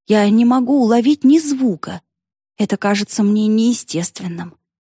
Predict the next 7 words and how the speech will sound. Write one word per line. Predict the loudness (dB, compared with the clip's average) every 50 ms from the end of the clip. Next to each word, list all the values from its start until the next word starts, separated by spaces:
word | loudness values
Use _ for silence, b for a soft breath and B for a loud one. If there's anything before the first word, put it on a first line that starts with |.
| _ _ _ _ _
И | 0 2 2 2 2
все | 0 0 0 0 0
вокруг | 0 0 -2 -2 0 0 0 0 0 -2 -2
удивительно | 0 0 0 0 0 0 -2 -2 -2 0 2 2 2 0
бесцветное. | -2 -4 -6 -6 -8 -8 -6 -2 0 0 0 0 -2 -4 -6 -4 -4 -4 -4 -6 -8 _ _ _ _ _ _ _ _ _
Деревья | -2 0 2 2 4 4 2 2 2 2 2 2 2
редкие, | 2 2 2 2 2 0 -2 -6 -6 -4 -2 -2 -2 -2 -4